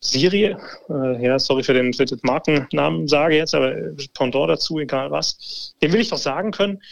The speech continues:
„Ich brauche einen neuen Winterreifen. Äh, ich hab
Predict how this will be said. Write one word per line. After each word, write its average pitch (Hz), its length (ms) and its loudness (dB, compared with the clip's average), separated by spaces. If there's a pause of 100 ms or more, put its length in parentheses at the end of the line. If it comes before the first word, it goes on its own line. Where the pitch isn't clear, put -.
(480)
„Ich 226 220 2
brauche 220 200 -2
einen 196 80 -4
neuen 196 200 -2
Winterreifen. 147 560 -4 (200)
Äh, 160 220 -4
ich 160 140 -6
hab 175 180 -8